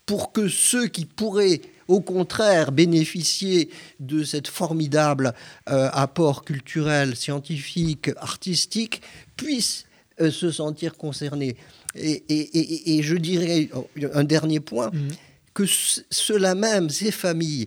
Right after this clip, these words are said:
Speaker 1: si on arrive à les attirer, mais il faut les attirer avec, avec des choses, euh, intéressantes, hein, qui, qui les a-, qui les appellent. Euh, je, je pense notamment à ce qu'on a fait dans,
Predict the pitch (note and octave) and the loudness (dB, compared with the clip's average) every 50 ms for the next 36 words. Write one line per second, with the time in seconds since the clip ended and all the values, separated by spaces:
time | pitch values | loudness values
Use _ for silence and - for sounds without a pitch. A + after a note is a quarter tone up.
0 | - - - - - - - B3+ C#4 A3+ G3 F3 E3 D#3+ D#3 D3+ C#3 D3 D#3+ D3+ | -8 -6 0 4 6 6 6 6 4 2 2 4 4 2 2 2 0 0 -2 -2
1 | C#3+ C#3 A#2+ A2+ A2 - - B2+ C3 C3+ C3+ C#3 B2+ C3+ B2+ B2+ - - D3 C3+ | -4 -4 -6 -8 -8 -8 -6 -6 -4 -2 -2 -2 -2 -2 -4 -4 -6 -8 -6 -4
2 | C#3 C3+ C3+ A#2+ A#2+ - - - - _ _ - C3+ C3 C3+ B2+ - - - D3+ | -2 -2 -4 -4 -8 -14 -20 -20 -20 _ _ -4 -2 -2 -2 -2 -6 -6 -4 -2
3 | D3 C#3+ C3 A#2+ A#2+ B2+ A#2+ A#2+ - C3+ C3+ C#3+ D3+ D3 C#3 C3 A#2+ A#2+ B2 A#2+ | 0 0 0 0 0 0 -2 -2 -2 -2 0 2 4 4 4 4 4 2 0 0
4 | A#2+ - - B2+ B2 A#2 A2+ A#2+ A2+ A2 A#2 A#2 A2 - - D3 C3+ C3+ B2 - | -2 -4 -6 -6 -4 -4 -2 -4 -2 -2 -2 -4 -4 -4 -4 -2 -2 -2 -4 -6
5 | - - - - - - _ - - A#2+ A#2 A2+ G#2+ - A#2+ B2 A#2 A#2 - B2 | -8 -18 -20 -20 -20 -20 _ -10 -6 -4 -4 -4 -4 -2 -2 -2 -2 0 0 0
6 | A2 C#3+ C#3+ - - F#3+ F3 D3+ C3 A#2 - A#2+ A2+ A#2 A#2+ A#2 - - A#2 A2 | 2 2 4 4 4 4 6 4 2 0 -2 -4 -4 -4 -6 -8 -10 -10 -10 -10
7 | - - - A#2+ A2+ A#2 B2 A#2 A2 A#2+ A2+ A2+ - - C3 A#2 A#2 A2 B2 C3+ | -10 -8 -8 -4 0 2 2 2 2 0 -4 -4 -6 -4 0 0 2 2 2 2
8 | C3 A#2 B2 F#3 F#3 F3 D3+ C3 A#2 - - - - - - - - A#2 A2 - | 0 0 0 2 2 2 2 0 -2 -4 -8 -16 -20 -20 -18 -12 -8 -8 -6 -6
9 | A2 A2 G#2 A2+ B2+ - B2+ G#2+ A#2 A#2 A2 - C#3 C3+ B2 A2 A#2+ B2 A#2 A2+ | -6 -8 -8 -8 -10 -10 -8 -8 -8 -6 -4 -4 -4 -4 -4 -2 -2 -2 -2 -2
10 | - B2 B2 B2+ C3 C3 B2+ B2 A2+ - - A#2+ A#2 A2+ A2+ A#2 - - C#3 C3+ | -2 -4 -2 -2 -2 -2 -2 -2 -4 -6 -6 -6 -6 -6 -6 -6 -6 -8 -8 -8
11 | B2 A2+ A2 A2 B2 | -6 -8 -8 -8 -10